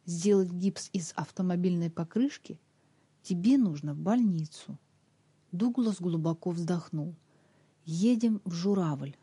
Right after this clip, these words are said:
сказал он. «Журавль уже давно закрылся.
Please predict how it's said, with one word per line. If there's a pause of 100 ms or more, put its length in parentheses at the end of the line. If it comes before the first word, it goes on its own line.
сказал
он. (600)
«Журавль
уже
давно
закрылся.